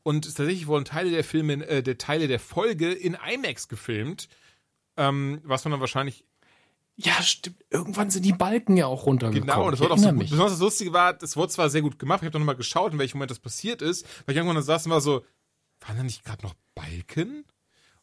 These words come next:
Speaker 2: Der Moment war so super, weil es wurde dann, also das CinemaScope-Format, was so ganz breit ist, ist ja, also imax
Speaker 1: Ja.
Speaker 2: ist ja höher, ja, ist mehr wie, mehr vier zu drei als sechzehn zu neun. Ich weiß, das ist ein komischer Vergleich, aber ihr wisst dann, was ich meine.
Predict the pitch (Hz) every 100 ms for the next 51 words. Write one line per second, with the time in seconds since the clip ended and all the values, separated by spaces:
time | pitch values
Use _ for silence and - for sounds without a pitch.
0 | _ _ _ _ _ _ _ _ _ -
1 | 180 214 208 220 214 185 185 185 143 202
2 | 208 165 156 - 165 190 156 151 156 _
3 | _ - 135 147 135 127 - 113 190 185
4 | 135 - 180 151 131 123 113 120 120 143
5 | - - 104 151 101 - 110 110 101 101
6 | 117 - - - _ - 135 160 - 127
7 | 123 110 - 127 98 - _ 107 123 -
8 | 120 123 117 107 - 123 123 - 147 135
9 | 123 120 101 117 110 107 104 - 113 101
10 | 95 104 107 107 113 - 101 101 101 -
11 | 156 139 131 110 107 113 113 104 101 107
12 | 107 98 95 - 95 92